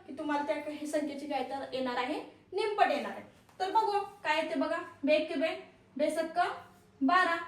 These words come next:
राहिला, इथं बघा बे त्रिक सहा, यात एक राहिला, एक त्याच्यावर घेतला अकरा झाले, बे पंचे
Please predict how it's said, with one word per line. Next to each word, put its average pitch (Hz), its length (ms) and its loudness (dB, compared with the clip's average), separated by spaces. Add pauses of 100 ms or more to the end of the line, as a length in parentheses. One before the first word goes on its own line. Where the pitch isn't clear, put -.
(140)
राहिला, 285 340 0 (160)
इथं 294 200 -2
बघा 330 220 -2 (380)
बे 285 240 0
त्रिक 392 300 0
सहा, 359 360 -6 (320)
यात 285 200 -4
एक 339 180 0
राहिला, 330 280 0 (260)
एक 285 180 0
त्याच्यावर 311 280 0
घेतला 311 300 -2
अकरा 294 240 0
झाले, 302 200 0 (380)
बे 277 160 0
पंचे 294 460 4